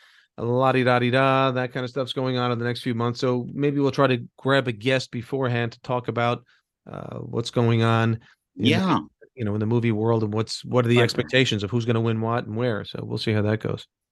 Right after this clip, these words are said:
Speaker 2: Um, I'm trying to think what I thought the best picture, and it was
Speaker 1: Of this
Speaker 2: probably,
Speaker 1: past year? Hmm.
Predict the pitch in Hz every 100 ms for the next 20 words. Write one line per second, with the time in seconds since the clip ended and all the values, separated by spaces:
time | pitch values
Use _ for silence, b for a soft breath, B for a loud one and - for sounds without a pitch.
0 | _ _ - _ - 110 107 113 107 107
1 | 107 101 - _ _ _ _ _ _ _
2 | _ - - 95 - 143 175 170 - -
3 | - 110 95 - - - _ _ _ _
4 | _ _ _ _ _ _ _ _ _ _
5 | _ _ 92 95 101 110 - 101 95 -
6 | - 76 95 - - 101 - - 87 87
7 | 87 85 _ _ _ _ _ _ _ -
8 | 95 90 120 120 - 131 127 - 127 143
9 | 160 - 131 117